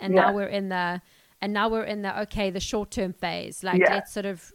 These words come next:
Speaker 1: re-, relook at things, you know, align, realign,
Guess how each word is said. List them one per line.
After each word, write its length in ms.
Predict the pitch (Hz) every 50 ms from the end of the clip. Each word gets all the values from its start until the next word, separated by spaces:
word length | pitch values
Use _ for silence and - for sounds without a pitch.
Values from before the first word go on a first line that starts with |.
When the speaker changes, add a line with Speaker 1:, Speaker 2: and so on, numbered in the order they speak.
| - -
Speaker 1:
re-, 380 | 190 175 180 208 208 202 180 - -
relook 360 | 190 220 220 214 240 269 -
at 140 | 294 - _
things, 680 | - 247 240 240 233 233 233 233 220 - - - - - -
you 120 | 208 214
know, 160 | 202 190 180 -
align, 420 | 185 185 196 208 214 208 208 202
realign, 760 | 196 196 226 226 220 220 214 202 202 202 202 196 196 208 208